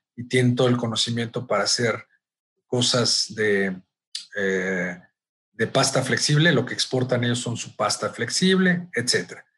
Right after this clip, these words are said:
Entonces, pues este ha sido un recorrido, amigos,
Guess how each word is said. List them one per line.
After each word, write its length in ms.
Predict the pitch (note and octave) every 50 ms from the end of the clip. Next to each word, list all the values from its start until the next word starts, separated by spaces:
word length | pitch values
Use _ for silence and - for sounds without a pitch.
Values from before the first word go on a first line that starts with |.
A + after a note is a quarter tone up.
| _ _ _ _ _ _ -
Entonces, 480 | D#3+ D#3+ F#3 F3+ F3 - - - - - - _ _ -
pues 180 | G3+ G3 F3+
este 220 | A#3+ A#3 A#3+ - A#3+
ha 60 | A3
sido 240 | - A#3 A3 G#3 G#3+
un 80 | G#3
recorrido, 540 | G3 F#3+ F3 - D#3 D3 D3+ E3 E3+ F3+ F3
amigos, 680 | D#3+ D#3+ E3 F3 F3 E3+ F3 F3 E3+ - - - -